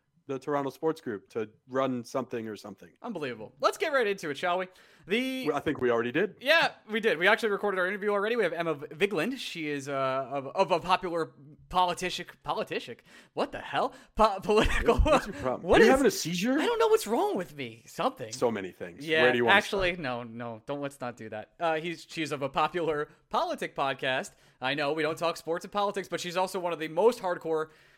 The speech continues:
Speaker 2: uh, sports fans I've ever spoken to on this podcast. She's of the Majority Report. We have her on later, talk about the rebuild, Knicks, Giants, everything, including Jack Eichel. And I'm sure we'll talk a little Eichel beforehand, too. Uh,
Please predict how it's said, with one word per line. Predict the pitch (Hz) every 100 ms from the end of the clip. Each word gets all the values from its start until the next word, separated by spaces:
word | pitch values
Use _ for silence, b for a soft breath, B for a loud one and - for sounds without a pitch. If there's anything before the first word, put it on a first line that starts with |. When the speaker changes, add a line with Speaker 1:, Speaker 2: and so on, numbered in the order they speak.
| b
Speaker 2:
uh, | 127 131 127 135 -
sports | - - 175 160
fans | 151 143
I've | 131 143
ever | 202 202
spoken | 147 - 120 156 135 127
to | 131
on | 127
this | 120 117
podcast. | 131 127 143 131
She's | 143
of | 135
the | 131
Majority | 131 135 131
Report. | 143 135
We | 135
have | 139
her | 131
on | 131
later, | 135 131
talk | 143 127
about | 131
the | 139
rebuild, | 151 160 156 147
Knicks, | 143 151 - - _ _
Giants, | 156 143 147 143 156
everything, | 175 151 143 120 - b b
including | - 202 147
Jack | 143 131
Eichel. | 147 135 123
And | 139
I'm |
sure | - 220
we'll |
talk | 143 127
a |
little | 135 127
Eichel | 135 135
beforehand, | 127 147 131 135 143 165 -
too. | 302 240 b b b b -
Uh, | 151 156